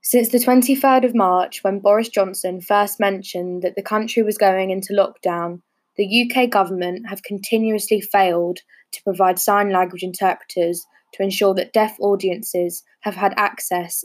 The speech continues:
to the life-saving information and advice being broadcast. This means a large amount of the U K population was not receiving this advice,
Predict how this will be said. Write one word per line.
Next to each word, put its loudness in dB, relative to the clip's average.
to -14
the 2
life-saving 0
information -6
and 0
advice 2
being -2
broadcast. -4
This 4
means 0
a 0
large 4
amount 0
of -10
the -4
U -4
K -2
population -4
was -4
not 0
receiving 2
this -6
advice, -2